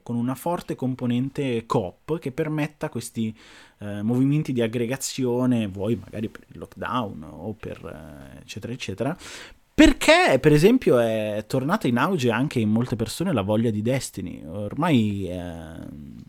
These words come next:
nell'ultimo periodo, ne sto parlando a manetta, perché vabbè, sto scrivendo articoli, siamo lì lì dall'uscita della nuova espansione, un sacco di gente mi ha scritto dicendo:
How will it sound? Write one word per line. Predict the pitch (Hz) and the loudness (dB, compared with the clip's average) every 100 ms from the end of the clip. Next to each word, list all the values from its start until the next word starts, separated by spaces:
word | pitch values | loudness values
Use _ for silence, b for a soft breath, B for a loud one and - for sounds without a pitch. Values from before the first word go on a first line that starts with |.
| - - 123 | -20 -16 -6
nell'ultimo | 113 131 139 131 | 0 0 4 4
periodo, | 120 139 160 110 | 6 6 6 6
ne | 110 | 2
sto | 107 107 | 0 -2
parlando | 117 127 127 117 | 2 4 4 4
a | |
manetta, | 127 117 101 101 | 6 4 2 -8
perché | 104 - | -8 -6
vabbè, | 104 107 92 | -4 -4 -8
sto | - - | -14 -16
scrivendo | - 107 110 117 | -8 -2 0 0
articoli, | - 120 113 110 - B B B | 2 0 0 -6 -8 B B B
siamo | - 107 113 | -10 -4 0
lì | 113 | 2
lì | 123 | 2
dall'uscita | 113 113 135 | 0 -2 0
della | 120 120 | 0 2
nuova | 135 | 0
espansione, | 135 196 185 220 254 | -2 -4 0 2 2
un | 247 | 4
sacco | 220 - | 2 0
di | 135 | 0
gente | 143 247 - 113 95 B B B | 2 2 2 -2 -2 B B B
mi | - 143 | 4 4
ha | 139 | 4
scritto | - - 147 139 120 | 0 -2 -2 -2 -2
dicendo: | 113 - 117 110 107 104 104 | -2 0 0 0 0 -2 -4